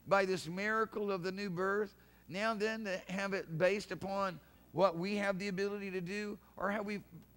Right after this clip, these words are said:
are we willing to come and recognize, "Wait a minute, all I gotta do is just say, 'Holy Spirit, come strengthen me.'"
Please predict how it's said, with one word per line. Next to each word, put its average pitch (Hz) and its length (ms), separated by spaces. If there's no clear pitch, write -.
are 226 100
we 214 140
willing 226 300
to 214 80
come 220 320
and 190 120
recognize, 208 480
"Wait 226 260
a 254 40
minute, 240 320
all 240 200
I 254 100
gotta 220 280
do 233 340
is 190 80
just 190 160
say, 220 120
'Holy 214 260
Spirit, 220 360
come 214 200
strengthen 196 540
me.'" 175 120